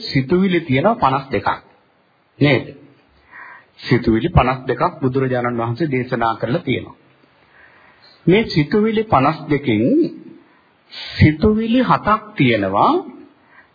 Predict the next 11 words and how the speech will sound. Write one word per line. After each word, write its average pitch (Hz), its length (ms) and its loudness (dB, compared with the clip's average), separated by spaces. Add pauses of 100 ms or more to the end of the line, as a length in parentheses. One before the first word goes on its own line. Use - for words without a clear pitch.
(160)
හැම 131 260 4 (520)
සිතකම 165 500 -2
වැඩ 135 280 2
කරන. - 300 -8 (1800)
ඒ 147 140 4
සිත් 143 260 0
හතර 131 300 0
මොකක්ද 131 340 -2
අපි 127 160 -6
කියන්නේ? 160 440 0 (1080)
සබ්බචිත්ත 123 1120 -2